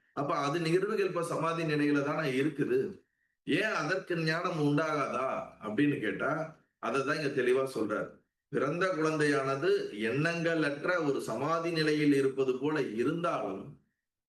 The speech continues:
அதற்குள்ள அஞ்ஞானம் என்ற, அதாவது நான் யார் என்ற அந்த உணர்வானது முழுமைத்தன்மை அடையாததினால்,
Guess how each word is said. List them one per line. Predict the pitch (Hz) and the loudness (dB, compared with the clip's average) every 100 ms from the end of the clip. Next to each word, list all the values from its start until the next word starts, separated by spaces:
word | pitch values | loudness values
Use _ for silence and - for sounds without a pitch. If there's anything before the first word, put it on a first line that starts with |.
| _ _ _ _ _ - | _ _ _ _ _ -6
அதற்குள்ள | 139 151 151 175 196 | -4 -2 -2 0 0
அஞ்ஞானம் | 147 160 190 202 196 190 202 | 0 -2 0 0 0 0 -2
என்ற, | 196 175 170 180 165 127 - - _ _ _ _ _ - | -2 0 0 0 0 -4 -8 -14 _ _ _ _ _ -6
அதாவது | 123 151 170 185 - - - _ | -4 -2 -2 0 0 -2 -6 _
நான் | 120 127 156 170 160 120 | -4 -2 0 -2 -4 -2
யார் | 131 160 196 196 | 0 0 0 0
என்ற | 165 160 160 180 | -2 -2 -2 -2
அந்த | 156 147 | 0 0
உணர்வானது | 135 120 131 180 190 165 147 139 175 - - - _ _ | 0 0 0 0 0 0 -2 0 0 0 -4 -14 _ _
முழுமைத்தன்மை | 107 151 190 202 196 170 156 143 | 0 4 4 4 0 -2 0 0
அடையாததினால், | 120 123 151 147 135 123 123 156 110 | 0 0 0 0 0 -2 -2 -2 -2